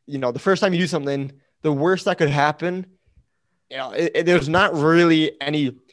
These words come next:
there's always, like, things in your mind that you think could, could go wrong. But even if those things happen, nothing can really go wrong. So I would say just go for things a little bit quicker.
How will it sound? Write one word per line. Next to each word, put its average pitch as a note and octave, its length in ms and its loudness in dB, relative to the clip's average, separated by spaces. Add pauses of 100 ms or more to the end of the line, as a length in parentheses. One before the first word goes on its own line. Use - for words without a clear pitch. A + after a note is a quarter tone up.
(120)
there's F3+ 280 4
always, G#3+ 160 4
like, G#3 120 0
things F#3 160 0
in E3 60 0
your E3 100 2
mind C#3+ 240 2
that C3+ 60 -2
you C#3 60 -2
think D3+ 280 -4
could, D3 240 -2 (220)
could D#3 120 -8
go D#3 140 8
wrong. C3 580 0 (280)
But C#3+ 140 -6
even G3+ 200 2
if A#3 80 2
those G#3 220 4
things F#3+ 160 0
happen, G3 440 -2 (540)
nothing F#3 400 0
can E3+ 140 0
really D3+ 340 4
go C3+ 380 2
wrong. B2+ 420 2
So C3+ 360 -2 (360)
I D3+ 80 4
would G3 140 4
say G3 260 4 (640)
just D3 260 -6
go E3+ 160 6
for E3+ 140 -6
things F3 260 -4
a - 60 -14
little D3+ 140 0
bit D3 160 -2
quicker. B2+ 440 -2